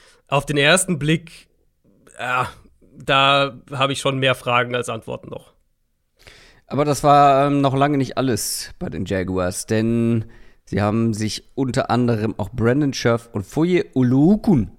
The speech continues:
Speaker 2: verpflichtet.
Speaker 1: Ja.
Speaker 2: Geholt.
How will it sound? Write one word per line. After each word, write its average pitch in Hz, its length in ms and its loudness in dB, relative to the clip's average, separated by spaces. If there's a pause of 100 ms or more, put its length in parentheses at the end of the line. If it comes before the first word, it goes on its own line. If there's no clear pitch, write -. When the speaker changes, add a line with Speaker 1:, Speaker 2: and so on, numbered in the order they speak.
(680)
Speaker 2:
verpflichtet. - 680 -10 (440)
Speaker 1:
Ja. 131 340 0
Speaker 2:
Geholt. 101 360 -2